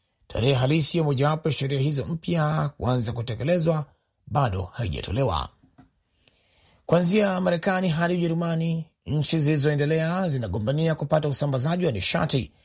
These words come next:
na kukidhi mahitaji ya watumiaji yanayoongezeka kwa bidhaa hiyo. Minyororo ya uvuga-,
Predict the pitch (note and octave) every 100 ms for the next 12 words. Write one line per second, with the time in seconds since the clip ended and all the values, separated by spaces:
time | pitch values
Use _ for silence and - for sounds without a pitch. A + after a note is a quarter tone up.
0 | _ _ - - - F3+ F3+ D#3 D#3 D3+
1 | C#3 F3 D#3+ D#3+ D#3 D3 D3+ D3+ F#3 G3+
2 | F3+ D#3+ D3+ C3 B2+ D#3 D#3 B2+ A#2 -
3 | - B2+ D#2+ D2+ - D3+ G2 - _ _
4 | _ _ _ _ _ - F#2+ G#2+ C3+ D#3+
5 | D3+ C#3+ B2+ A2+ D3 D#3+